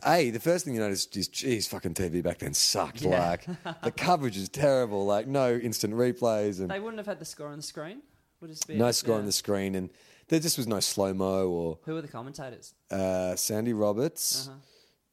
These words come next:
Speaker 1: Bruce
Speaker 2: Bruce.
Speaker 1: McAvaney, uh, Peter McKenna.
Speaker 2: Yep.
Speaker 1: And, oh, I was gonna say Malcolm Blight, but no, Lee Matthews.
Speaker 2: Maybe Jared Healy on the bench, or
Speaker 1: No,
Speaker 2: maybe
Speaker 1: no,
Speaker 2: different
Speaker 1: no,
Speaker 2: on the
Speaker 1: that's, I
Speaker 2: bench?
Speaker 1: just, I just told you who they were.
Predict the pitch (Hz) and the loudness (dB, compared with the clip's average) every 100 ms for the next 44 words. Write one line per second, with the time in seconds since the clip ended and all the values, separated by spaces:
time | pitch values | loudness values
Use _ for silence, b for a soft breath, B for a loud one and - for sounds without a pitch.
0 | _ - 120 110 117 117 107 - 98 104 | _ -10 0 0 0 0 0 0 2 2
1 | 104 101 117 175 - _ _ _ _ _ | 4 2 0 -2 -6 _ _ _ _ _
2 | _ - 98 92 92 - 113 113 117 127 | _ -2 0 0 -2 0 0 0 -4 0
3 | 113 117 175 175 - 131 - _ _ _ | 2 2 0 -4 -14 -14 -14 _ _ _
4 | _ _ 120 120 120 113 113 113 110 104 | _ _ -8 -4 -2 -2 -2 -2 -2 -4
5 | 139 160 - - 165 131 107 98 95 113 | -10 -6 -8 -4 -4 -2 -4 -4 -2 -2
6 | 104 - 127 113 107 101 95 78 - 131 | -2 -4 0 0 0 -2 -8 -10 -12 -10
7 | 139 131 139 135 120 127 135 139 131 120 | -16 -12 -10 -10 -10 -12 -12 -12 -14 -16
8 | 127 139 156 110 101 82 - 98 92 87 | -16 -16 -10 -4 -4 -4 -6 -4 -2 -4
9 | 95 - - 110 123 - 139 - - 160 | -4 -6 -8 -8 -10 -8 -8 -6 -6 -4
10 | 135 101 92 85 78 | -4 -6 -6 -8 -10